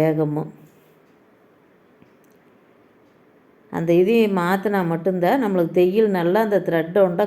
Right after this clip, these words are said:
கரெக்டாக வரும். அதுக்கோசரம் தான் அந்த பைப்பிங் அடிக்கிறதுக்கு மட்டும் நம்ம அந்த, இந்த சிங்கிள் புட்டு போட்டே ஆகணும். அப்போ கொஞ்சம் நம்மளுக்கு நல்லாயிருக்கு, பார்க்கறக்கு நீட்டாக இருக்குது தைய, துணி பார்த்தாலுமே. இப்போ இது வந்து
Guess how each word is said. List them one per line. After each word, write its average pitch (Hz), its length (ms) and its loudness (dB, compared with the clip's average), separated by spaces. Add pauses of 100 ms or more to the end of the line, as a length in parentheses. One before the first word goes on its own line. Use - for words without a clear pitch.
கரெக்டாக 160 500 -2
வரும். 151 260 -4 (1700)
அதுக்கோசரம் 170 520 -2
தான் 233 120 0
அந்த 202 140 0 (340)
பைப்பிங் 190 460 0
அடிக்கிறதுக்கு 165 440 -2
மட்டும் 226 240 -2
நம்ம 175 200 -2
அந்த, 165 120 0 (760)
இந்த 160 140 -4 (300)
சிங்கிள் 185 380 -2
புட்டு 170 160 -2 (140)
போட்டே 160 280 0 (120)
ஆகணும். 143 360 -6 (840)
அப்போ 156 140 -6 (100)
கொஞ்சம் 170 260 -2
நம்மளுக்கு 160 320 -2 (120)
நல்லாயிருக்கு, 170 440 0 (240)
பார்க்கறக்கு 175 460 -2 (100)
நீட்டாக 180 400 0
இருக்குது 165 300 -4
தைய, 156 260 0 (180)
துணி 165 220 -4 (140)
பார்த்தாலுமே. 156 500 -4 (1080)
இப்போ 247 200 2
இது 220 160 4
வந்து 208 220 0